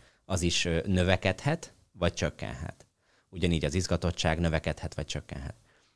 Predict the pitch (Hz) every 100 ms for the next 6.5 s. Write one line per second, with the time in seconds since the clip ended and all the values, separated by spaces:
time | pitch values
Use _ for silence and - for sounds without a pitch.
0 | - - 90 - 87 87 90 - 87 101
1 | 87 82 82 - 85 92 92 90 92 85
2 | 82 87 82 85 - 78 - 240 85 78
3 | - 76 69 80 92 110 107 104 87 87
4 | - 95 90 80 - - _ _ _ _
5 | - 95 - 90 82 104 92 85 69 71
6 | 55 - - 67